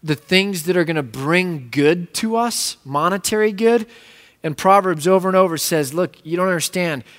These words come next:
It's better to get wisdom than to get gold. Invest into your character, not just into your comfort."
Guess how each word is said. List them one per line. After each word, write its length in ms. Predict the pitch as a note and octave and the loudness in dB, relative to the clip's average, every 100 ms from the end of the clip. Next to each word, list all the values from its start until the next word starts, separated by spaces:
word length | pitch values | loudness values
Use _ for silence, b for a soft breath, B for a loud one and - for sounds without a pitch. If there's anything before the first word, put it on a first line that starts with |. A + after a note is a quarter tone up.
| b | b
It's 140 | E3 B2+ | -6 -6
better 560 | A2 - F3 F#3+ G3+ | -10 0 2 4 2
to 80 | E3+ | 2
get 220 | C3+ D#3 | 0 -2
wisdom 580 | D3 D3 C3 B2+ A2+ A2 _ | 2 0 0 -4 -6 -10 _
than 140 | C3 | -6
to 60 | B2+ | -4
get 200 | C3 A#2 | -4 -4
gold. 340 | B2 G#2+ G2 - b b | -4 -4 -4 -10 b b
Invest 720 | F3+ E3+ C3+ E3+ A#3 - - - | -2 -2 2 4 4 0 -6 -8
into 320 | G3 F#3 - | -6 -4 -2
your 200 | G3+ E3+ | 0 0
character, 1120 | C#3+ - - G#3 A3 G#3+ - - B2+ A2 C3+ D#3+ b b _ _ _ _ _ _ _ - | 0 -6 -4 2 4 4 0 -8 -6 -4 -4 -8 b b _ _ _ _ _ _ _ -4
not 260 | E3 F#3 | 0 0
just 220 | F#3 F3+ F3+ | -2 -4 -4
into 220 | E3 F3 | -4 -2
your 100 | D#3 | -2
comfort." 580 | - E3 D#3 - A#2 | -2 -4 -4 -8 -10